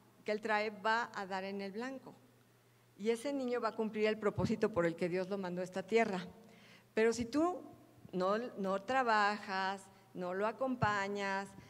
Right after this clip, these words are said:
no lo lanzas, no eres valiente, nunca va a llegar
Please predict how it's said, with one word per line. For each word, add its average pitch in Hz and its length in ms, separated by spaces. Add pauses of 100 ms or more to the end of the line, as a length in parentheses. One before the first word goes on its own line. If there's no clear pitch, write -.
(160)
no 185 180
lo 240 160
lanzas, 226 880 (220)
no 202 120
eres 226 220
valiente, 214 1040 (1500)
nunca 226 320
va 190 100
a - 20
llegar 185 400